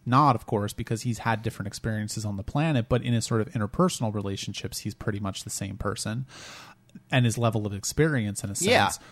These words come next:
Speaker 1: But he is a different person because he has lived alone on a planet for eight years, and whatever he's happened, if you're the sum of your experiences, as, as
Speaker 2: Yeah.
Speaker 1: some people say, he is a different person
Speaker 2: Which I
Speaker 1: at
Speaker 2: think
Speaker 1: this
Speaker 2: you are,
Speaker 1: point.
Speaker 2: yeah.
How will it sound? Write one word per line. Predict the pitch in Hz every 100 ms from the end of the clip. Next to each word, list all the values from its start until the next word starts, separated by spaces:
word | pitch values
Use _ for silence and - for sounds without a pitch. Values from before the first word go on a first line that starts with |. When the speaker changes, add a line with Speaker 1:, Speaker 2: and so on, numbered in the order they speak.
| - -
Speaker 1:
But | 156 143
he | - 202 214
is | 220
a | 147
different | 139 - 107
person | - 165 185 123 107
because | 110 123 113
he | 123
has | 101 139 131
lived | 117 117
alone | 113 113 117
on | 113
a | 98
planet | - 147 139 110
for | 107
eight | 104 -
years, | 101 107
and | 110
whatever | 110 113 120 110
he's | 120
happened, | - 120 127 113 110 123
if | 131
you're | 135
the | 120
sum | - 131 123
of |
your | 113
experiences, | 104 - 139 139 127 107 - 107 101
as, | 101
as | -
Speaker 2:
Yeah. | 120
Speaker 1:
some | 101
people | 101 107 113
say, | - 104 101 120 - -
he | - 139
is | 151
a | 120
different | 113 - 95
person | 104 -
Speaker 2:
Which |
I | -
Speaker 1:
at |
Speaker 2:
think | 90
Speaker 1:
this | 95
Speaker 2:
you | 98
are, | 95
Speaker 1:
point. | -
Speaker 2:
yeah. | 104